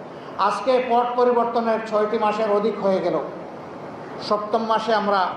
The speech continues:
পড়ে গেছি। এখন পর্যন্ত কেন তাকে বন্দি হালতে থাকতে হবে? বঙ্গভবনে পাঁচ তারিখ সুনির্দিষ্টভাবে দুই একজনের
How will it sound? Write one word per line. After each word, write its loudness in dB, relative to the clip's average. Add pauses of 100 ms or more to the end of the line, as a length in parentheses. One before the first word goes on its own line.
(100)
পড়ে 4
গেছি। -4 (920)
এখন 2
পর্যন্ত 0
কেন 2
তাকে 0
বন্দি 2
হালতে 2
থাকতে -4
হবে? 2 (1600)
বঙ্গভবনে 4
পাঁচ 4 (100)
তারিখ 2 (920)
সুনির্দিষ্টভাবে 4
দুই 4
একজনের 2